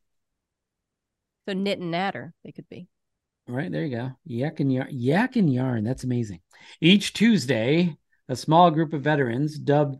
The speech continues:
Speaker 2: the Yak and Yarn, meet at the grounds for Celebration Cafe to knit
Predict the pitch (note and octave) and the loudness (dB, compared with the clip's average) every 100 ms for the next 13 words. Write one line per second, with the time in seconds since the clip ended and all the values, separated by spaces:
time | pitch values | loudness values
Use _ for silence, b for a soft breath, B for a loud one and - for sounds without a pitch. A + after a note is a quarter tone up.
0 | _ _ C3 A#2+ A#2+ D#3+ G3+ G3+ D3 D3+ | _ _ -4 -2 0 0 0 0 0 2
1 | D3+ C3 B2+ B2+ C#3+ C#3+ C#3+ B2 B2 C#3 | 0 0 0 0 0 -2 -4 -6 -2 2
2 | E3+ F#3 F#3 - D3+ - E3+ D3+ D3+ C#3+ | 2 2 0 -4 -8 -2 0 2 0 -2
3 | D3+ - D#3+ E3+ C3 G2+ G2 G2 b b | -4 -4 -4 -4 -4 -8 -12 -18 b b
4 | b - C3+ B2+ D3 A3+ - | b -6 -2 2 4 4 0